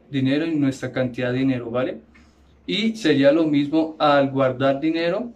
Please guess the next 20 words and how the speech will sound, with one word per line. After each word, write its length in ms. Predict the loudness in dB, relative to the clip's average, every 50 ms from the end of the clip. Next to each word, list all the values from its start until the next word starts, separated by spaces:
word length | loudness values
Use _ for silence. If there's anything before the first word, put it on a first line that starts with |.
| _ _ _ _ _
ya 180 | -6 -2 -2 -2
sería 760 | 0 0 0 2 2 4 4 4 4 6 4 4 2 0 -4 -10 _
con 180 | -4 -2 0 0
una 580 | 2 2 2 4 4 4 4 2 0 -2 -4
tarjeta 680 | -2 -2 0 0 0 0 0 0 0 -2 -4 0 0 2
o 240 | 2 2 2 2
hay 120 | 0 0 0
distintas 480 | 0 -2 0 0 -2 -2 -2 -4 -4
formas 300 | -2 -2 0 2 0 0
de 60 | 0 -2
guardar 240 | -2 -2 -2 -2
dinero 220 | 0 0 2 2 4
en 80 | 4
X, 320 | 2 0 0 -2 -8 -12 -16 -18 -20 _ _ _
entonces 680 | -2 -2 -2 -2 -2 -2 -2 -2 -4 -10 -12 -12 _ _ _ _ _
también 280 | -2 0 2 2 0
es 100 | 0 0
algo 360 | 0 0 0 0 -2 -4 -6 -8
de 120 | -4 -4 -4
aprovechar. 580 | -4 -4 -6 -6 -6 -6 -4 -4 -4 -4 -4